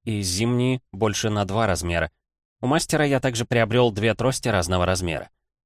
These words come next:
Потом, поскольку пора было обедать, мы отправились в столовую и возница с нами. На этот раз мы были в другой столовой, и мне здесь понравилось больше, чем в той, где мы завтракали,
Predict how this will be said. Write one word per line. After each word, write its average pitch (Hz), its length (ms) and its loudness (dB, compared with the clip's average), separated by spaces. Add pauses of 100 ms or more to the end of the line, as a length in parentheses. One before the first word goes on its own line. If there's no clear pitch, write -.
(220)
Потом, 185 340 0
поскольку 143 420 0
пора 120 240 2
было 113 240 2
обедать, 151 380 0
мы 139 140 4
отправились 131 500 0
в - 80 -6
столовую 151 760 2
и 131 140 -2
возница 120 580 -2
с - 120 -2
нами. 82 320 -2 (380)
На 101 120 0
этот 98 220 -2
раз 120 200 2
мы 101 120 0
были 95 180 0
в 85 80 -4
другой 98 300 -2
столовой, 90 560 0
и 90 160 -6
мне 85 220 -4
здесь 82 280 -6
понравилось 92 600 0
больше, 98 320 -6
чем 85 220 -4
в - 80 -12
той, 92 160 -4
где 85 180 -4
мы 90 120 -2
завтракали, 92 580 -4